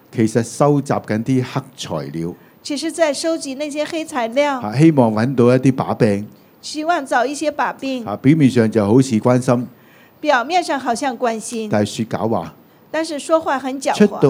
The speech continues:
Speaker 1: 外邊就開始散播謠言啦。
Speaker 2: 出到外面就開始散播謠言。
Speaker 1: 去到外邊就說出來。
Speaker 2: 到了外面就說出來。
Speaker 1: 就將佢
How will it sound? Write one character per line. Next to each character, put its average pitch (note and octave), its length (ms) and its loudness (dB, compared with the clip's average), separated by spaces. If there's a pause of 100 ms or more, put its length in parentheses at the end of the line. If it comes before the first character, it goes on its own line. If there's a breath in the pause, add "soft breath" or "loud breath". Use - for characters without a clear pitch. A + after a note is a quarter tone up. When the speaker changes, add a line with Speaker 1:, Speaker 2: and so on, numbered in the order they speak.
Speaker 1:
外 A2+ 240 4
邊 A2+ 240 2
就 G#2+ 160 -2
開 D3+ 380 2
始 B2 140 0
散 G#2+ 280 -4
播 G#2 200 0
謠 F#2+ 160 -6
言 E2 220 -12
啦。 F#2+ 140 -10 (140)
Speaker 2:
出 F4+ 160 -6
到 E4 120 2
外 F4 200 2
面 C#4+ 180 -6
就 B3+ 120 -6
開 D4 180 -2
始 D4 160 -8
散 D#4 260 -4
播 C4+ 120 -2
謠 B3 260 0
言。 B3 160 0
Speaker 1:
去 D3+ 100 8
到 D3 140 6
外 A#2+ 200 2
邊 D#3 200 2
就 G2+ 180 2
說 - 280 -6
出 - 160 0
來。 G#2 140 0 (440 soft breath)
Speaker 2:
到 E4+ 140 0
了 D#4 120 2
外 E4+ 200 2
面 D4 260 -6
就 B3 100 -4
說 D#4 280 0
出 D#4 200 -6
來。 A3+ 200 -2
Speaker 1:
就 - 80 4
將 E3+ 200 6
佢 C3+ 140 6